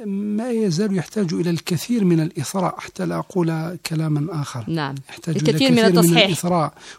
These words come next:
Speaker 1: والكثير من التصحيح والكثير
Speaker 2: نعم.
Speaker 1: من التفعيل.
Speaker 2: نعم.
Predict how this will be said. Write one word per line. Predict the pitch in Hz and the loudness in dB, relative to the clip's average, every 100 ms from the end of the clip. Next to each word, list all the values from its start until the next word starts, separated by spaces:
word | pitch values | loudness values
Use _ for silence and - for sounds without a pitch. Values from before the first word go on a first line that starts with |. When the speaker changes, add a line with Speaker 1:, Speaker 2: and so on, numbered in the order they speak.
| _ | _
Speaker 1:
والكثير | 165 - 170 190 175 | -6 -4 -4 0 2
من | 165 156 | 2 2
التصحيح | - - - 208 143 | -2 -6 -4 -2 -2
والكثير | 160 180 165 233 196 | -4 -4 -2 0 2
Speaker 2:
نعم. | |
Speaker 1:
من | 190 | 2
التفعيل. | 180 - - 202 269 135 - | 0 -4 -6 2 2 2 -2
Speaker 2:
نعم. | 185 175 | -6 -4